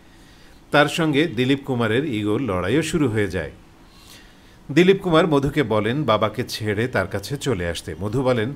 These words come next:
"আমাদের বাড়ি এসে বাবার কাছে ক্ষমা চেয়ে নাও, আমরা আবার এক হই।"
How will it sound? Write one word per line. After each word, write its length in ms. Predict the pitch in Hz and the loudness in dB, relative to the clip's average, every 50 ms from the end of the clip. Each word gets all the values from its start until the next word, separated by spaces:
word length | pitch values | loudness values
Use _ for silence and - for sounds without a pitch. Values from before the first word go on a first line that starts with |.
| - - - - - - - - - | -10 -16 -20 -20 -20 -20 -20 -6 -2
"আমাদের 340 | 113 120 131 135 139 139 120 | 0 0 2 2 2 2 2
বাড়ি 380 | 98 110 107 107 110 110 107 | 4 4 4 4 2 0 0
এসে 180 | 101 - - 139 | -2 -2 -4 -2
বাবার 340 | 101 95 92 85 101 95 92 | -2 -2 0 0 -2 -2 -2
কাছে 260 | 107 98 92 - 127 | -4 -6 -6 -6 -10
ক্ষমা 320 | - - - 101 101 104 | -10 -8 -6 -4 -4 -4
চেয়ে 240 | 104 - 123 113 107 | -4 -4 -4 -4 -2
নাও, 240 | 104 104 117 151 151 - - - - - - - - - - - | -2 -2 -4 -4 -8 -10 -16 -20 -20 -20 -20 -20 -20 -20 -18 -4
আমরা 340 | - 117 135 143 139 139 143 | 2 2 4 6 6 6 6
আবার 420 | 165 175 - 107 107 113 117 - 92 | 6 4 2 2 4 4 2 2 2
এক 340 | 95 104 110 - - - | 0 0 0 -2 -4 -4
হই।" 180 | 117 107 127 | -4 -4 -4